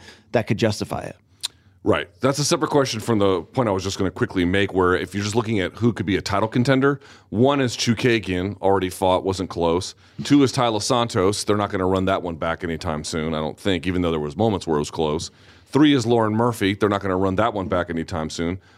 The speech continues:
Speaker 2: Four is Andrade, but she's really down a weight class again, so I don't think that's really necessarily in play. And then five is Alexa Grasso. So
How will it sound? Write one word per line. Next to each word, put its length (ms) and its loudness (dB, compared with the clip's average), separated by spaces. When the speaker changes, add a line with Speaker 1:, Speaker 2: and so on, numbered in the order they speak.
Speaker 2:
Four 320 4
is 120 0
Andrade, 560 0
but 100 -6
she's 200 -2
really 220 2
down 320 0
a 40 0
weight 200 0
class 360 -2
again, 280 -4
so 140 -4
I 40 2
don't 180 0
think 160 -6
that's 200 -2
really 200 -4
necessarily 500 -4
in 80 -8
play. 280 -4
And 100 2
then 100 4
five 280 0
is 80 -4
Alexa 280 0
Grasso. 480 0
So 420 2